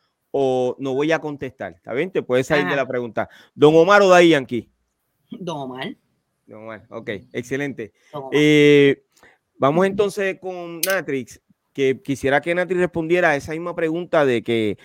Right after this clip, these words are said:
Speaker 1: ¿qué pasa con el artista que se niega a, a cambiar su estilo de interpretación y, y sus composiciones y en ocasiones su, su equipo de trabajo para echar hacia adelante?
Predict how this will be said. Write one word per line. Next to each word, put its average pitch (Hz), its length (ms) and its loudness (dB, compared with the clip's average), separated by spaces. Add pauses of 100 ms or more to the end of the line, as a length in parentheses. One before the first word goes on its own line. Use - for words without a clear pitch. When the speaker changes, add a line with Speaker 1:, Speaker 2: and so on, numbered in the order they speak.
(140)
Speaker 1:
¿qué 131 140 0
pasa 165 260 -2
con 185 160 -6
el 170 60 -4
artista 160 340 -8
que 165 120 -10
se 147 180 -8
niega 151 640 -2
a, 98 520 -2 (600)
a 101 360 -2
cambiar 131 640 2
su - 140 -4
estilo 151 420 -6
de 160 180 -4
interpretación 139 920 -8 (400)
y, 113 640 -4
y 101 640 -8 (180)
sus 127 180 -6
composiciones 139 1200 0 (260)
y 120 200 -10
en 117 280 -8
ocasiones 135 560 -2
su, 127 520 -6
su - 120 -10
equipo 127 360 -4
de 160 80 0
trabajo 160 420 -6
para 131 180 -8
echar 123 200 -8
hacia 143 200 -4
adelante? 147 440 -6